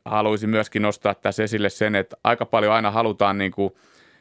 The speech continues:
tän teeman ympärillä nostaa esiin sitä, mitä valtiot päättää. Mut, mut tosiasiassahan mun mielestä niin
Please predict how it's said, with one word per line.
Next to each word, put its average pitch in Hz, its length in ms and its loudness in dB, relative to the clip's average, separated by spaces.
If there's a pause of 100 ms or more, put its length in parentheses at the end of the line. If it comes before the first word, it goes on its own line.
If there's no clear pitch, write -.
(260)
tän 113 200 0
teeman 104 340 2
ympärillä 104 340 0
nostaa 104 460 0
esiin 113 320 0
sitä, 110 280 0
mitä 101 320 -2
valtiot 107 640 0
päättää. - 800 0 (280)
Mut, 104 400 -4
mut 107 200 -6
tosiasiassahan 104 880 0
mun 104 140 -2
mielestä 101 520 0
niin 101 420 -2